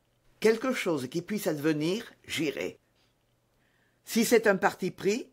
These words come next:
dit Athos, faites. Mais la Bastille, dit Aramis. Bah,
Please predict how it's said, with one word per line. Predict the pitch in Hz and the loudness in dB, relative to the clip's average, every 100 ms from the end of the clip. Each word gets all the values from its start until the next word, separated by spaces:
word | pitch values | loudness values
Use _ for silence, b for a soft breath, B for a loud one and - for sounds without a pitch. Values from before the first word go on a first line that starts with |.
| 135 | -2
dit | 165 | 2
Athos, | 156 - 160 196 - - _ _ - | 2 2 2 2 -4 -18 _ _ -20
faites. | - 151 165 - 175 _ _ _ _ _ _ _ _ _ _ _ _ | -2 0 0 -6 -20 _ _ _ _ _ _ _ _ _ _ _ _
Mais | 170 214 190 | 6 8 10
la | 180 226 | 8 8
Bastille, | 220 220 - 269 233 170 143 139 _ _ _ _ - | 6 4 0 2 4 4 4 2 _ _ _ _ -10
dit | 123 165 | 0 2
Aramis. | 156 151 139 143 - - _ _ _ _ _ _ | 2 -2 -2 -4 -8 -18 _ _ _ _ _ _
Bah, | 196 302 - | 6 8 6